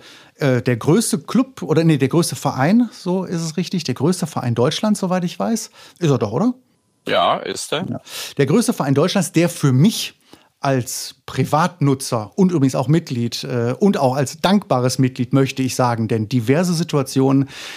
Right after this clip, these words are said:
Speaker 1: äh, auf diversen Autobahnen <laughs> haben mich da mit einer gewissen Dankbarkeit beschert. Für mich steht der A D A C tatsächlich für das Auto, und zwar das Auto alter Machart.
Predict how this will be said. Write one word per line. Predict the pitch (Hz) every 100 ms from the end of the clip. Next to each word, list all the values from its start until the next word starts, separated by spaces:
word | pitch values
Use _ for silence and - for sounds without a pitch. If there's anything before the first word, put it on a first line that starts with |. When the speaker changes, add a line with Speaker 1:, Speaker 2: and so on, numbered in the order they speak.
| - -
Speaker 1:
äh, | 127
auf | 110 117
diversen | - 127 123 135 139
Autobahnen | 120 127 127 113 123 123 113 - - -
<laughs> | - - -
haben | - 185 170
mich | 151 143
da | 135 120 - - - 175
mit | 147
einer | 147 147
gewissen | 135 170 165
Dankbarkeit | 165 262 254 185 185
beschert. | 190 156 165 175
Für | - - - -
mich | 131 196 -
steht | 170 202
der | 160
A | 160
D | 151
A |
C | - 170
tatsächlich | 170 127 156 151 160 -
für | - 147 147 127
das | 180 131 -
Auto, | - 147 135 131 92 _ _
und | 127
zwar | 131
das | 120 -
Auto | 135 147 151 135 - _ _
alter | 143 143 120
Machart. | 107 101 - 104 -